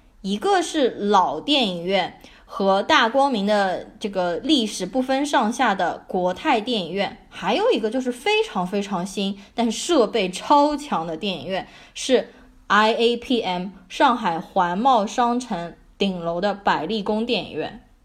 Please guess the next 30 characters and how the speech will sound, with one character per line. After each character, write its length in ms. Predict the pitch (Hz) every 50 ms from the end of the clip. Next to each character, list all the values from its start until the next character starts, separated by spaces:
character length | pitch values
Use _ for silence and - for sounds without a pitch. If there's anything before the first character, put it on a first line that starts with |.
| - - - -
我 100 | - 220
们 180 | 226 226 214 226
先 220 | - - 427 440
来 200 | 392 285 247 247
说 300 | 277 277 320 330 339 339
国 260 | 320 - - 196 202
泰 240 | 202 - - 311 269
电 220 | 240 254 269 220
影 100 | 190 175
院 220 | 180 185 185 180 175
吧。 240 | 165 147 - - - - - - - - -
国 160 | 233 226 262
泰 200 | - 403 392 370
电 220 | 320 370 359 320
影 160 | 254 208 196
院 420 | 196 233 254 254 240 233 220 220 226
实 160 | 226 - 202
际 140 | 196 240 262
上 260 | 262 302 285 269 254
也 240 | 226 202 190 190 240
有 240 | 269 247 202 185 175
英 240 | 202 240 262 277
文 160 | 269 226 190 180
名 240 | 175 160 175 190
字 140 | 196 196 220
啊， 240 | 208 185 180 190 - - - - -
叫 200 | - 240 220 214
做 220 | 226 208 196 196
Cathay 680 | 196 - - 233 226 233 233 233 - 220 196 190 185 190
Theater。 460 | - - 208 190 185 175 165 - -